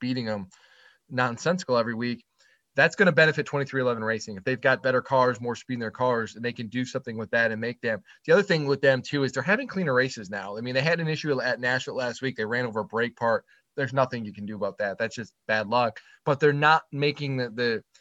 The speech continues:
the, the strategy calls, the mistakes, and putting themselves in bad position and having to play scramble mode. And they're not having to, to, to play catch up. That's a big thing. If you can go into races and get stage points and get good finishes,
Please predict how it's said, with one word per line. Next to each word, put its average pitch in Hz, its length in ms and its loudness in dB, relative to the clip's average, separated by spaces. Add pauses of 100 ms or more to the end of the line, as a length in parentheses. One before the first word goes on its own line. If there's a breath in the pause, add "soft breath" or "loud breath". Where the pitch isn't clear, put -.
(160)
the, 123 240 -4
the 123 120 -8
strategy 139 480 2
calls, 135 480 4
the 117 100 -10
mistakes, 120 640 -2
and 107 80 -10
putting 135 200 -4
themselves 120 360 -2
in 113 80 -8
bad 120 240 2
position 117 380 -10
and 104 40 -10
having 107 240 -6
to - 60 -20
play 110 100 -10
scramble 120 440 -4
mode. 110 300 0 (440)
And 127 360 2
they're 127 80 0
not 131 200 4
having 127 220 0
to, 110 160 -4
to, 117 180 -6
to 107 120 -12
play 113 200 -8
catch - 280 -4
up. 107 200 -4
That's 143 180 2
a 127 80 0
big 120 280 -4
thing. 117 260 -4
If 101 100 -10
you 165 100 -6
can 156 160 -8
go 139 260 4
into 147 280 -4
races 123 460 -2 (280 soft breath)
and 110 220 -8
get 143 180 0
stage 131 440 -2
points 107 320 -8 (180)
and 117 180 -6
get 131 200 -4
good 123 180 -2
finishes, 143 480 -4